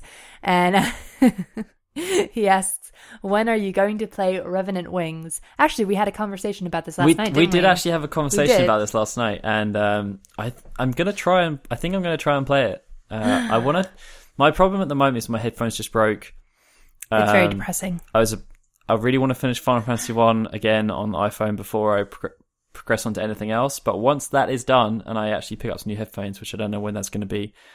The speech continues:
Speaker 2: Revenant Wings, I think, is gonna be my next, my next experience.
Speaker 1: Mm, yes.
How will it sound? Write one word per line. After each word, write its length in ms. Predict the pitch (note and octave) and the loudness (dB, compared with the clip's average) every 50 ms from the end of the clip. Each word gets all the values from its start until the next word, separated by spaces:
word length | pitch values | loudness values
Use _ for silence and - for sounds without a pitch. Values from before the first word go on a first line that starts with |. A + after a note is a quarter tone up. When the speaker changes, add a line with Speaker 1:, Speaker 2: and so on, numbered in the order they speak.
| - _ _ _ _ _ _ | -20 _ _ _ _ _ _
Speaker 2:
Revenant 400 | - A2 B2+ B2 A2+ A#2 A2+ A2 | 0 2 2 4 4 4 2 2
Wings, 440 | G#2+ A2+ A2 G#2+ G#2 F#2 F#2+ - - - - | 4 2 2 2 0 -2 -4 -4 -6 -4 -4
I 80 | G#2+ | -6
think, 280 | - - - A2 G2 G#2+ | -4 -2 -4 -4 -2 -4
is 80 | G2 | -6
gonna 160 | - - G2+ G2 | -4 -4 -4 -2
be 140 | G2+ G2+ | 0 0
my 160 | G2+ G#2 G#2 G#2 | 0 0 0 0
next, 500 | G#2 G#2 - - - - - - - - _ _ _ _ _ _ _ - | 0 -2 -4 -4 -6 -6 -6 -6 -8 -14 _ _ _ _ _ _ _ -8
my 120 | - G#2 | -4 -2
next 360 | G#2 G2+ G2 - - - - G2 | 0 0 -2 -2 -4 -6 -4 -4
experience. 600 | G2 G2 - - G#2 G#2 G2+ G2 F#2 F2+ F3 F3 F3 | -6 -4 -4 -2 0 2 4 6 6 6 6 4 2
Speaker 1:
Mm, 80 | F3 F3 | 2 0
yes. 380 | F3 F3+ F3+ - - - - | 0 0 -2 -4 -8 -16 -20